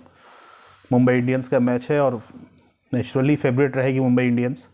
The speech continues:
थोड़ा सूर्या के इंजरी से थोड़ा इश्यूज है मुंबई इंडियंस को, लेकिन जिसने उ-, कौन, नमन धीर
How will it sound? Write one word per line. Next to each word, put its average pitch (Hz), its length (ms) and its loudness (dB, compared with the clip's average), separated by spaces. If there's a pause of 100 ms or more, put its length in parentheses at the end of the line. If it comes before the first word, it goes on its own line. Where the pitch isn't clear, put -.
(1120)
थोड़ा 131 260 4 (680)
सूर्या 147 380 2
के 165 200 0
इंजरी 139 420 -2
से 156 180 -2
थोड़ा 147 240 0
इश्यूज 147 400 0
है 151 80 0
मुंबई 131 280 0
इंडियंस 127 400 0
को, 143 100 -2
लेकिन 131 260 0
जिसने 131 280 0
उ-, 135 120 0 (200)
कौन, 139 280 0
नमन 135 360 0
धीर 131 280 0